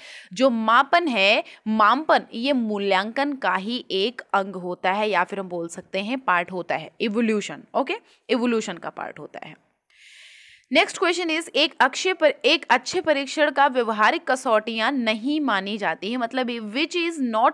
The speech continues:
considered as a practical criteria of a good test, purposeful, reliableफुल या फिर इकोनॉमिकल या फिर एक्सेप्टेबिलिटी।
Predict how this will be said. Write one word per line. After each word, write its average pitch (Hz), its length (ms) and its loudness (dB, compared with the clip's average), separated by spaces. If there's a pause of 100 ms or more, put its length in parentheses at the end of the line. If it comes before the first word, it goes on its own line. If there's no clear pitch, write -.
(120)
considered 233 560 -2 (160)
as 220 280 4
a 294 120 4 (140)
practical 240 540 2 (140)
criteria 240 640 2
of 196 200 6
a 233 80 2
good 185 400 -4
test, - 360 -8 (440)
purposeful, 277 520 2
reliableफुल 277 920 2
या 226 180 4
फिर 220 160 -2
इकोनॉमिकल 233 680 -2
या 214 160 2
फिर 214 180 -2
एक्सेप्टेबिलिटी। 202 920 -2